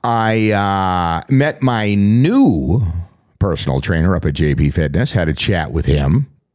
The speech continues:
And, uh, it's Dylan, by the way. If you get a chance, he's fantastic. He really gets human anatomy, and he understand-, well, they all do. All the trainers up there are fantastic. So, but it was good to sit down and be like, "Okay,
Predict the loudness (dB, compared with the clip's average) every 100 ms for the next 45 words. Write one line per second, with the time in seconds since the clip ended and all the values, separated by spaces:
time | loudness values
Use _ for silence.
0 | _ _ -4 -2 0 0 0 0 -2 -4
1 | -2 -2 0 -2 0 0 0 0 0 0
2 | -2 0 -2 -2 -4 -2 -2 -2 -4 -6
3 | -6 -2 0 0 0 0 -2 -4 -4 -4
4 | -10 -12 -16 -4 0 0 0 -2 0 0
5 | 0 -2 -2 0 -2 -4 _ _ -4 -2
6 | -2 -2 -4 -8 _ _ _ _ _ -4
7 | -2 0 0 -2 -2 -2 0 -2 -2 -2
8 | 0 2 2 2 0 0 -2 -2 -2 0
9 | -2 -2 -2 -2 -2 0 -2 -4 -6 -6
10 | -4 -4 -4 -10 _ _ -4 -2 -2 -2
11 | 0 0 -2 -4 -4 -2 0 0 0 0
12 | 0 -2 0 0 0